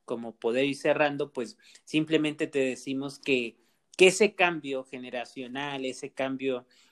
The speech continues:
más que en los jóvenes, está en ti, papá, en ti, mamá, o a veces no hay papá y mamá, y pues, m-, imagínate, recaerá esa responsabilidad,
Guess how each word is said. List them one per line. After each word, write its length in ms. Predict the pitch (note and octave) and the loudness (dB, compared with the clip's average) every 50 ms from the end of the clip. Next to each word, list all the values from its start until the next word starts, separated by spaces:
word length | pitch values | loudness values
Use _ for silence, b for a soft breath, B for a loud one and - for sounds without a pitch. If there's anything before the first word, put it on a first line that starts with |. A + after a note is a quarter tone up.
| b b b | b b b
más 360 | - - D3 D3+ D#3+ E3+ - - | -10 -6 -2 0 0 0 0 4
que 120 | - G3 | 4 4
en 120 | F#3 F3 | 6 6
los 180 | F3 E3 D#3+ - | 4 0 0 0
jóvenes, 720 | - E3 D#3+ D3 D3+ D3 D3 D3+ D#3+ E3 - - - - _ _ _ | -2 -2 -2 0 0 -2 -2 -2 -6 -6 -8 -12 -20 -20 _ _ _
está 680 | - D#3+ D3 C3 - - - - C3+ B2+ C3 C#3 C#3+ | -4 -2 -2 -2 -2 -6 -6 -4 -2 0 0 0 0
en 260 | C#3+ C#3+ C#3+ C#3 C3+ - | 0 0 -2 -4 -6 -8
ti, 220 | _ - G3 - | _ -8 -8 -6
papá, 460 | - - C3+ - - D3 D#3 D#3 D#3 | -2 -2 -2 0 2 2 4 4 4
en 140 | D#3 C#3+ C3 | 2 0 -4
ti, 160 | - D3+ C#3+ | -6 -6 -6
mamá, 400 | C#3+ C#3+ C#3 D3 D#3 E3+ F#3+ - _ b b b b b b b b | -4 -4 -4 -2 -4 -4 -6 -8 _ b b b b b b b b
o 160 | - - D#3+ | 0 4 6
a 120 | D#3 D#3 D#3+ | 6 6 6
veces 360 | G3 G3+ G3+ - E3 D3+ C#3+ | 4 2 0 0 -2 -2 -2
no 100 | D3+ D3 | -2 -6
hay 100 | D3 C#3+ | -4 -4
papá 320 | - D3+ C#3 - D3+ C#3+ | -4 -4 -4 -2 -2 -2
y 40 | D3 | -2
mamá, 460 | D3 D3 C#3 C#3+ D3 D#3 E3+ F3+ F#3+ | -4 -6 -6 -6 -4 -4 -4 -6 -6
y 180 | F3+ E3 D3 C3+ | -6 -8 -10 -8
pues, 500 | _ - C#3 C3 B2+ - - - - _ _ _ _ - | _ -4 -4 -4 -4 -6 -14 -20 -20 _ _ _ _ -10
m-, 320 | C3+ C3 C3 C#3 C#3 D3 D3+ - | -6 -4 -2 0 0 0 0 2
imagínate, 880 | F#3 F3 E3+ E3+ D3+ D#3 - A#3 A3 G#3 - - - - C#3+ C3+ - _ b b b b b b - | 4 6 6 6 6 4 2 4 6 6 6 4 4 2 2 2 2 _ b b b b b b -4
recaerá 520 | C#3+ C#3 E3 E3 D#3+ - E3 D#3+ D#3+ E3 E3+ | 4 8 8 8 8 10 10 10 10 8 6
esa 200 | D#3+ - F#3+ E3+ | 0 0 0 0
responsabilidad, 1080 | D#3+ D#3 C#3+ - - C#3+ C3+ - C#3 C3+ C3 B2+ C3 C3 C3 C#3+ D3 D3 D3 D3 - | 0 -2 -6 -8 -10 -12 -12 -10 -10 -10 -10 -8 -8 -6 -2 -2 0 0 -2 -2 -6